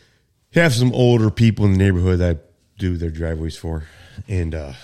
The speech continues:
I got home from work, five o'clock, get snowblower, head out,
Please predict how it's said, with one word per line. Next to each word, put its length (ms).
I 40
got 120
home 100
from 200
work, 200
five 200
o'clock, 320
get 100
snowblower, 680
head 220
out, 260